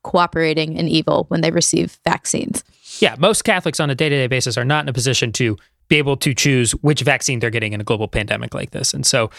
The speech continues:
Speaker 2: th-, I think they rightly point this out. But this does bring us to a point that we wanted to make for all Catholics that are listening to this podcast and maybe other people of goodwill, uh, who are, you know, thinking about the vaccine.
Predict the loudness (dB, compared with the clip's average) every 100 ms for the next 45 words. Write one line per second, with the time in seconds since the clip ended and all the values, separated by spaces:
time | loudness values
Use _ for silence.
0 | -8 0 0 2 -2 -2 0 -2 -2 -4
1 | -4 -2 0 -2 -6 -16 -16 -6 0 2
2 | 2 2 2 2 0 0 2 2 2 2
3 | 2 2 2 2 2 2 2 0 -2 _
4 | _ 0 2 2 0 -6 -6 0 2 2
5 | 0 0 0 0 -2 -2 0 0 2 0
6 | 0 -2 0 0 2 4 4 4 2 2
7 | 2 2 2 2 2 -2 -6 -2 0 0
8 | -2 _ 0 4 4 2 -2 _ -6 -4
9 | -2 -6 _ -2 0 2 2 2 2 0
10 | -2 -2 0 0 -2 -6